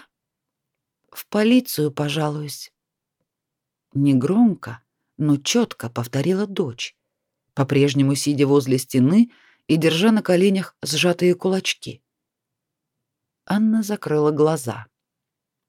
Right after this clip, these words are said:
вдохнула, выдохнула, открыла глаза.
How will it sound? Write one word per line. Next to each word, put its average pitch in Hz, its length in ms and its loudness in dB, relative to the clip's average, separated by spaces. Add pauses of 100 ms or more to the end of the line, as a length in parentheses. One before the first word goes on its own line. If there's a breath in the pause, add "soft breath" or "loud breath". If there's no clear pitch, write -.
(100)
вдохнула, 135 920 -2 (560)
выдохнула, 156 840 0 (460)
открыла 147 520 -2
глаза. 117 480 -8